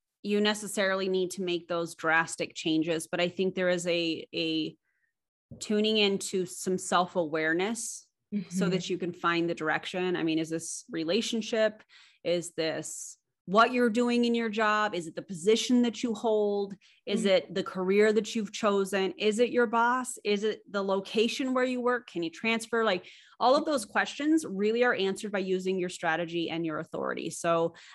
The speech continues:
Speaker 2: Yeah.
Speaker 1: asking those questions, using your strategy,
Speaker 2: Mm-hmm.
Speaker 1: and then,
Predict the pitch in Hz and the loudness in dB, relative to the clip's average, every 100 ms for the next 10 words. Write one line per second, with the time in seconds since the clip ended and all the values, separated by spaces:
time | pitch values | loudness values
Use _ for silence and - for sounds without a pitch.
0 | - 190 202 190 240 240 240 - 262 233 | 4 6 8 4 0 0 0 2 2 2
1 | - 196 269 302 - - 185 190 185 208 | -2 -2 -2 -6 -12 -12 -2 0 2 0
2 | 226 - - 196 190 190 220 294 - _ | 0 -2 2 4 2 0 -2 -2 -6 _
3 | _ _ 226 214 214 196 208 262 - _ | _ _ -8 -2 0 0 -2 -6 -14 _
4 | _ _ 214 214 214 208 202 196 | _ _ 0 2 4 4 4 0